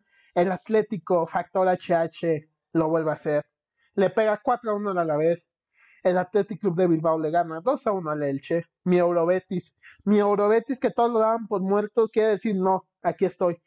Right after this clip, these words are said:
sigo vivo, sigo en la carrera por Mbappé y Haaland". Le gana cuatro a uno al Osasuna. El Granada y el Vallecano deciden no hacerse daño, se estrechan la mano y se reparten puntos con un dos a dos. El Valencia y el Cádiz les,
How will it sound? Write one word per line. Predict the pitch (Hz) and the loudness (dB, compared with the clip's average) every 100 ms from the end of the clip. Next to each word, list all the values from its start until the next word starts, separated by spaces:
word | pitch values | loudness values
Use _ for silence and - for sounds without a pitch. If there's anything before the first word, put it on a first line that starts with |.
| _ _ | _ _
sigo | - 226 208 190 | -4 0 2 0
vivo, | 196 190 175 _ | 0 -2 -2 _
sigo | - 240 214 | -4 0 0
en | 226 | 0
la | 208 | 0
carrera | 208 185 208 | -2 0 0
por | 214 208 175 | 0 -2 -2
Mbappé | 175 165 196 | -2 0 0
y | 208 | 0
Haaland". | - 202 202 175 - _ _ _ | 0 0 0 -4 -8 _ _ _
Le | 185 185 | -2 0
gana | 190 202 | 0 -2
cuatro | 196 208 185 190 | -2 -2 -2 -2
a | |
uno | 180 180 | 0 0
al | 175 | 0
Osasuna. | 170 156 - 160 156 151 _ _ _ _ - - | -2 -4 -2 -4 -4 -8 _ _ _ _ -20 -4
El | 170 185 | 0 2
Granada | 185 180 190 202 | 2 0 0 2
y | 202 | 2
el | 190 | 0
Vallecano | 185 175 208 196 196 | 0 0 -4 -2 -2
deciden | 170 - 220 214 202 | -2 0 2 4 2
no | 202 | -4
hacerse | 185 196 185 185 | 0 -2 0 2
daño, | 180 190 202 | 2 0 -4
se | 196 175 | -2 -2
estrechan | - 226 226 233 | 0 0 0 0
la | 196 | -2
mano | 175 180 185 190 | -2 -2 0 -2
y | |
se | - 165 | 0 0
reparten | 156 165 196 185 170 160 | 0 -2 -4 -4 -6 -4
puntos | 180 180 180 - | -4 -2 -2 -2
con | 156 | -2
un | 170 185 | -2 0
dos | 190 196 | 0 0
a | 160 | -2
dos. | 160 190 - _ - - - - | 0 -2 -4 _ -20 -20 -20 -6
El | 180 185 | 0 0
Valencia | 190 214 220 233 | 2 0 -2 0
y | 202 | 0
el | 175 | -2
Cádiz | - 196 202 196 | -2 0 0 0
les, | 180 165 160 | 0 0 -6